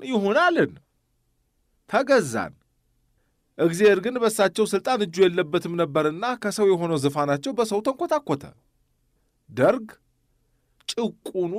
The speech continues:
ገብቶኛል አለን። ያው መቼም እግዚአብሔር ከድሆችና ከጭቁኖች ወገን ይቆማልና ለታሰሩ መፈታት ይዤ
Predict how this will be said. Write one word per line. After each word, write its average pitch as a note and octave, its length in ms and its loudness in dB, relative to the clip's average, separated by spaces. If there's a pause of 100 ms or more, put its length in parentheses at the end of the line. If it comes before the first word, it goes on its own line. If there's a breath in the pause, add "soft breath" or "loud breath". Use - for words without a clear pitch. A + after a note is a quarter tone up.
(160)
ገብቶኛል D#3 800 -2
አለን። C#4+ 340 -2 (720)
ያው D#4 280 0
መቼም A3 400 -2
እግዚአብሔር E3+ 520 2 (600)
ከድሆችና F3 840 2
ከጭቁኖች D#3+ 680 -6
ወገን C#3+ 280 0
ይቆማልና C3+ 640 -2 (720)
ለታሰሩ A#3 640 0
መፈታት F3+ 480 -2
ይዤ D3 180 -6